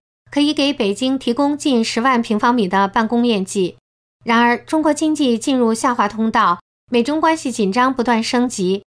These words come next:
全球跨国企业纷纷搬出中国，三星自己也在收缩中国的业务。北京的写字楼的空置率越来越高，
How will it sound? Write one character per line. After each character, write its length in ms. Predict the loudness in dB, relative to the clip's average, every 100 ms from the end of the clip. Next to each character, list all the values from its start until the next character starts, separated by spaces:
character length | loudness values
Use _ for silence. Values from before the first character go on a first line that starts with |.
| _
全 180 | -4 -2
球 160 | 0 -2
跨 200 | -2 0
国 120 | -2
企 220 | -2 -2
业 160 | 0 0
纷 180 | -2
纷 200 | -2 0
搬 180 | 0 0
出 100 | -4
中 240 | -2 -2 0
国， 380 | 2 0 0 -4
三 220 | -2 0
星 180 | -2 -2
自 160 | -4
己 140 | -2 -2
也 140 | 0
在 200 | 0 -2
收 220 | 0 -2
缩 240 | 0 0 0
中 180 | -2
国 140 | -2 -2
的 80 | -2
业 240 | 0 0
务。 300 | 0 -4 -6 _ _ _
北 120 | -2 0
京 180 | 2
的 160 | 2 2
写 180 | 0 -2
字 140 | 0
楼 180 | 2 2
的 140 | 2
空 180 | 0 -4
置 160 | 0 2
率 200 | 2 2
越 140 | 2
来 160 | 2 0
越 160 | 0
高， 360 | 0 2 2